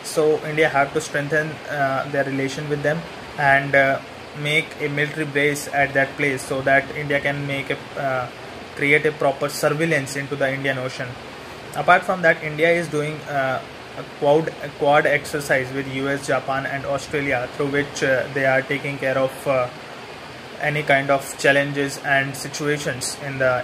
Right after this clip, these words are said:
Indian Ocean. And, uh, the other thing that India can do is to strengthen its navy, because Chinese navy is quite, uh, large compared to India.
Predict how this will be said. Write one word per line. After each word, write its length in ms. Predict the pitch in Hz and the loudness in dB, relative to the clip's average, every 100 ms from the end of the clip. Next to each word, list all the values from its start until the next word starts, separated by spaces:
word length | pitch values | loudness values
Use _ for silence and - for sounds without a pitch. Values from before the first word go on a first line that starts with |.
| 147 | -2
Indian 260 | 143 139 131 | 0 0 0
Ocean. 360 | 143 143 131 120 - - - - - - - - - - - - - 160 | -2 -2 -6 -8 -12 -14 -14 -14 -14 -14 -16 -14 -14 -14 -14 -16 -12 -2
And, 400 | 131 135 135 131 | 2 2 2 4
uh, 300 | 127 127 123 - - 156 | 4 4 0 -6 -12 2
the 80 | 160 170 | 2 4
other 240 | 156 175 | 6 4
thing 280 | 180 175 165 | 4 -4 4
that 160 | 151 156 - - | 4 4 -6 -12
India 320 | 160 147 147 160 | -8 -2 0 0
can 280 | 147 143 | 0 -2
do 180 | 143 143 147 - - - | -2 -2 -4 -10 -12 -6
is 180 | 147 - - | -4 -4 -4
to 100 | 156 | -4
strengthen 540 | - 156 160 175 147 | -2 -2 0 0 0
its 320 | 147 143 - | 0 -2 -2
navy, 320 | 139 143 135 120 - - - - - | 0 0 0 -4 -10 -14 -14 -14 -4
because 500 | 139 139 139 143 - | 0 4 6 4 2
Chinese 640 | 147 147 165 185 180 - 147 | 0 0 -2 -2 -2 -4 -6
navy 480 | 139 139 143 147 123 | -2 0 2 0 0
is 560 | 147 151 147 - - - - - - | 0 2 0 -4 -8 -12 -14 -16 -4
quite, 320 | 143 143 151 147 - - - - | 4 6 6 0 -12 -14 -16 -10
uh, 400 | 147 135 131 123 - - - - | -4 0 2 0 -6 -14 -16 -6
large 500 | 131 131 143 135 - | 6 8 8 4 -4
compared 420 | 143 131 139 135 | -6 -2 0 2
to 160 | 147 127 | 0 -4
India. 360 | 139 139 120 | -4 -2 -2